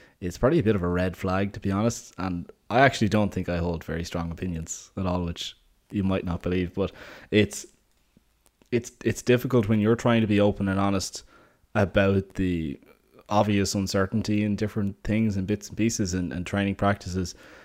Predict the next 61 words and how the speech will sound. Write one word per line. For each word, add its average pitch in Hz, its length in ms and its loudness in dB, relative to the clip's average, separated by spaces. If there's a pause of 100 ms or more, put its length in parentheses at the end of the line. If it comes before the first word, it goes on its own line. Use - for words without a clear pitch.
(240)
and 101 260 2
especially 131 340 2
to 92 120 0
a - 20 -2
new 113 180 4
lifter, 87 420 -2 (180)
they 104 140 0
might 98 260 -2
be, 87 340 -2
that 120 160 2
might 92 120 -2
be 90 80 -4
jarring. 92 420 0
They'll 82 100 -16
be 104 100 -12
like, - 80 -14
"What 95 120 -6
the - 60 -16
fuck? - 340 -6
Like, 90 140 -4
I 101 60 -4
thought 113 180 0 (180)
I, 113 180 0
I'm 104 160 -2
paying 110 300 2
you 95 160 2
because 90 300 -6
you're 87 80 -4
supposed 92 320 -4
to 90 60 -4
know 95 140 -2
what's 85 220 -4
going 90 380 -6
on, 92 240 -2 (760)
but 131 240 4
you're 117 120 6
just 107 160 0
trying 92 180 -4
to 87 60 -4
be 90 120 -2
honest." 98 540 -2
And 98 180 0
then 95 360 0
somebody 101 280 0
else 127 200 4
might 101 160 2
come 101 180 -2
in 95 80 2
and 87 100 -4
say, 87 240 -4 (360)
"Nah, 98 160 -2
bro, 87 160 -2
here's 95 240 0
what 98 140 -2
you - 60 -12
gotta 90 200 -2
do." 95 280 0 (1080)
It 104 160 -4
seems 113 240 2
like 95 140 0
the, 92 140 -2